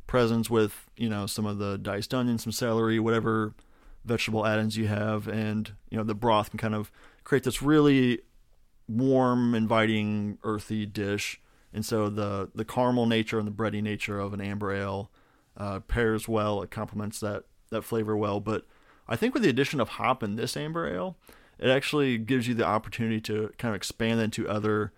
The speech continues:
side dishes. And so another one that came up was, like, just mashed potatoes and gravy. And I don't think I would have thought pairing a, a hoppy beer with mashed potatoes and gravy as a, you know,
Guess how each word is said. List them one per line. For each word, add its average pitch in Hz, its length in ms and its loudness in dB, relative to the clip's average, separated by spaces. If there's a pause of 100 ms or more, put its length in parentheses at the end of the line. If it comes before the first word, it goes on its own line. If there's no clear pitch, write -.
(640)
side 117 280 2
dishes. 107 320 0
And 110 100 0
so 110 360 2
another 117 240 2
one 120 100 2
that 110 100 -2
came 117 140 0
up 107 180 -2
was, 104 180 0
like, 98 160 -2
just - 240 -4
mashed 147 180 0
potatoes 143 260 0
and 113 100 0
gravy. 104 440 -2 (400)
And 123 140 2
I 127 60 6
don't 156 200 0
think 147 200 -2 (220)
I 127 80 0
would 123 160 4
have 120 180 2 (280)
thought - 540 -2
pairing 104 320 -4
a, 95 260 -6
a 95 60 -6
hoppy 107 260 -4
beer 101 240 -4
with 104 160 -8
mashed 104 220 -6
potatoes 104 240 -8
and 104 80 -10
gravy 101 400 -4
as 98 160 -4
a, 87 220 -6 (600)
you - 80 -10
know, 101 140 -8